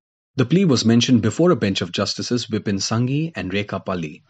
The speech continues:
The plea questions how politicians are able to procure large stocks of the medicine without having the requisite permission under the Drugs and Cosmetics Act, when the general public was not getting it.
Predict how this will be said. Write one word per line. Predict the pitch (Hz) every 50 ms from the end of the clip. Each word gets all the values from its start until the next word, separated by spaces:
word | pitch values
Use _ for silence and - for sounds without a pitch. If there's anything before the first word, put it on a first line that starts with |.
| _ _ _ _ _ _ _ -
The | 143
plea | 117 - 170 208 202
questions | - 131 127 123 120 - 135 135 139 143 139
how | - 113
politicians | 98 - 113 113 120 120 117 127 120 - - 127 117 113
are | 110 98
able | 101 101 95 104 90
to | - 101
procure | 85 - 101 98 - - 104 98 98
large | 95 98 107 120 -
stocks | - - 120 107 107 107 - -
of | 98 90
the | 92
medicine | 90 90 98 113 - - 143 156 160 _ _ _ -
without | 104 120 117 139 135 131
having | 123 110 95 104 101
the | 98 92
requisite | 87 90 92 - - 123 123 123 - - - -
permission | 101 95 98 98 92 - 92 90 90 87 - -
under | 113 107 101
the | 90 98
Drugs | 87 92 117 120 135 135 117 - -
and | 113 95 85 -
Cosmetics | 101 110 117 - - 101 92 98 - - - _
Act, | - 90 85 - _ _ - - _ _ _ _ _ _ _ _ _ -
when | 110 113
the | 110 101
general | 107 127 139 156 165 156 113
public | - 95 82 80 87 - -
was | 147 143 - -
not | 90 82 -
getting | - 85 - - 147
it. | 127 - - -